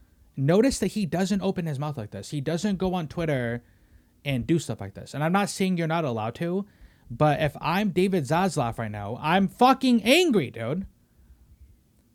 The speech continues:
How do we get people to watch Aquaman two and The Flash now?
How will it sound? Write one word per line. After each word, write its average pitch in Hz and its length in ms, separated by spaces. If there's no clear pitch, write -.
How 285 260
do 370 160
we 349 220
get 269 300
people 269 300
to 247 100
watch 214 440
Aquaman 233 480
two 165 320
and 175 160
The 165 60
Flash 170 340
now? 107 180